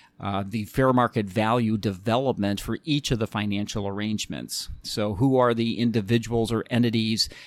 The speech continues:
that the organization will be looking to for the documentation regarding fair market value as well as commercial reasonableness? And, and so there needs to be set out in a policy. And as a systems review, you're going, the, the legal independent review organization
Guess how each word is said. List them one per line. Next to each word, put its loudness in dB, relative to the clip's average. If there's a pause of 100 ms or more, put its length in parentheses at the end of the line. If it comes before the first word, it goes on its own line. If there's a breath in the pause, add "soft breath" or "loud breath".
(220 loud breath)
that 0
the 0
organization 0
will 0
be -2
looking 4
to 0
for 0
the -2
documentation -2
regarding -4
fair -4
market -4
value -4
as -8
well -2
as -4
commercial 0
reasonableness? 0 (520 loud breath)
And, -4
and -2
so 0
there -4
needs 0
to -8
be -2
set 0
out 0
in -2
a -6
policy. 0
And 0
as -2
a -2
systems 2
review, 2
you're 0
going, 0 (100)
the, -2
the -4
legal 4
independent 4
review 4
organization 0